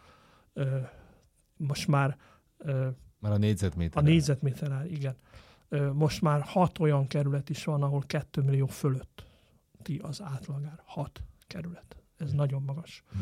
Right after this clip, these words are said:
Speaker 2: És ez nem csak az ötödik kerület,
Speaker 1: Nem,
Speaker 2: illetve a
Speaker 1: persze,
Speaker 2: budai
Speaker 1: igen,
Speaker 2: kerületek.
Speaker 1: sok-sok budai, igen.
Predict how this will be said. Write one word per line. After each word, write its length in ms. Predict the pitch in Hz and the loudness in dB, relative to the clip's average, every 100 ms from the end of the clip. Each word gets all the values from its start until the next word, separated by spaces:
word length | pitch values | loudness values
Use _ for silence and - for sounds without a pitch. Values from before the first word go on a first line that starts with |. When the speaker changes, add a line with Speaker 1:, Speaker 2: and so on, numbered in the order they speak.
| 85 92 | -2 -2
Speaker 2:
És 100 | 85 | 0
ez 140 | 101 | 2
nem 140 | 104 101 | 2 2
csak 200 | 101 101 | 0 2
az 60 | |
ötödik 380 | 92 92 90 92 | 0 2 -2 -2
kerület, 260 | - 90 160 | 0 2 4
Speaker 1:
Nem, 100 | 160 | 6
Speaker 2:
illetve 260 | - 92 | 6 6
a 60 | 92 | 4
Speaker 1:
persze, 280 | 92 92 85 | 4 2 2
Speaker 2:
budai 140 | 85 | 0
Speaker 1:
igen, 120 | 80 | 0
Speaker 2:
kerületek. 480 | - 71 71 69 90 | -2 -2 0 -2 -4
Speaker 1:
sok-sok 440 | 85 156 - 151 139 | -8 -10 -6 -6 -4
budai, 320 | 135 139 190 170 | -4 -4 -6 -8
igen. 240 | 139 | -8